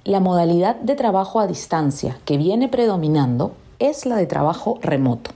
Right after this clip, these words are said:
si bien esta se encontrará vigente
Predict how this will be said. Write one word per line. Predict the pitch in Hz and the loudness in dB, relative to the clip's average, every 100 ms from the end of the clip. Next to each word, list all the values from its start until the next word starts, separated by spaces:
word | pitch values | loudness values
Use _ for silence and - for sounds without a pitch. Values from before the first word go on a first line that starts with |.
| - | -6
si | - 208 | 0 2
bien | 262 302 | 2 2
esta | 240 - 214 | 0 -2 -4
se | 214 190 | -2 -2
encontrará | 147 139 135 131 131 131 | -2 0 0 2 2 2
vigente | 185 - 240 240 - | 0 0 0 0 -4